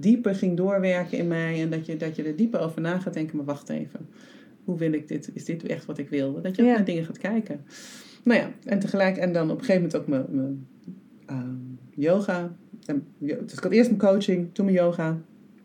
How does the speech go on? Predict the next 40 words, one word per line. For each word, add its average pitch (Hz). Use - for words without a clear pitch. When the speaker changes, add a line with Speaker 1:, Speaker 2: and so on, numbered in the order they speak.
Speaker 1:
En, 151
eh, 135
begonnen 196
met -
yogapraktijk. 160
En 160
daarna 147
ook 139
mijn 143
coaching 135
erbij. 127
En 139
langzaam, 160
dus, 160
en 151
ik 165
werkte 175
nog 160
steeds 170
in -
de 156
reclame. 156
Dus 160
op 160
een -
gegeven 156
moment, 156
eh, 147
of -
in 143
de 135
communicatie. 139
Wel 143
niet 143
meer 135
in 131
het 127
hele 123
commerciële 170
stuk. -